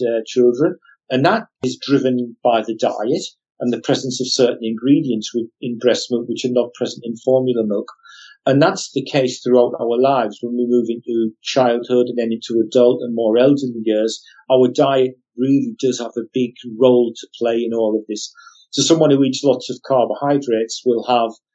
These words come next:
a different functional type of gut microbiome to someone who does, eats a lot of protein or lots of fat instead. The types of the bugs probably don't alter, but their function will.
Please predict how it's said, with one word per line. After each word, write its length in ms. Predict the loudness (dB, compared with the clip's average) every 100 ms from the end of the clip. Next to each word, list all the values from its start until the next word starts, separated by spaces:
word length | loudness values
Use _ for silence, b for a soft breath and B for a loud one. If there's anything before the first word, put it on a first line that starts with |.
| _ _ -12
a 100 | -4
different 560 | -2 -2 -2 -2 -2 -6 -12 _ _ -2
functional 680 | -2 -2 -6 -4 -2 -2 -6 _ _ _ _ _ -8
type 200 | -6 -4
of 160 | -4
gut 200 | -2 -2 -4
microbiome 580 | -6 -4 0 0 0 -8
to 120 | -8
someone 460 | -2 -2 0 -2 -2
who 180 | -2
does, 380 | 0 -2 -4 -12 _ _ -10
eats 360 | -8 -6 -2
a 60 | 2
lot 180 | 2 0
of 100 | 0
protein 480 | 2 2 0 -2 -2
or 180 | -2
lots 240 | -2 -6 -8
of 100 | -8
fat 160 | -6 -6 -8
instead. 480 | -12 -4 -2 -2 -4 B B B B
The 140 | -6 -4
types 640 | 2 2 2 -10 -12 -10
of 140 | -10 -10 _ -8
the 100 | -2
bugs 480 | -2 -2 -10 -14 -6
probably 380 | -2 -2 -2 0
don't 220 | 2 2
alter, 300 | 0 -6 -8 -12
but 120 | -10
their 160 | -8 -8 -8
function 420 | -8 -8 -10 -8
will. 160 | -8